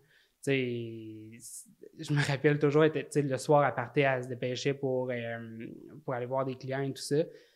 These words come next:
Fait que j'ai grandi en voyant deux choses. C'est un, en entendant toujours parler d'hypothèque, puis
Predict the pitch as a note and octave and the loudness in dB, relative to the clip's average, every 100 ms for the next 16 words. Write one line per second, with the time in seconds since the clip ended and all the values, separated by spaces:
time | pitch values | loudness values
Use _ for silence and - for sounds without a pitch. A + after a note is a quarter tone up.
0 | _ C#3+ B2+ C#3+ C#3 C3+ C3+ D#3+ E3+ C3 | _ -2 0 0 2 2 2 2 2 2
1 | C3 C3+ C3+ C3 D3 D#3 D3+ C3+ C#3+ C#3+ | 0 -2 -2 -2 0 0 -2 -2 0 0
2 | C3 C3 C3+ C3 - D3 C#3+ D3 B2+ C3+ | -2 -2 -2 -4 -2 0 2 2 0 -2
3 | C3 B2+ A#2+ C3+ G3+ - _ _ _ _ | -4 -4 -4 -4 -8 -10 _ _ _ _
4 | _ _ C#3+ D3 D3+ D#3 | _ _ -4 0 2 2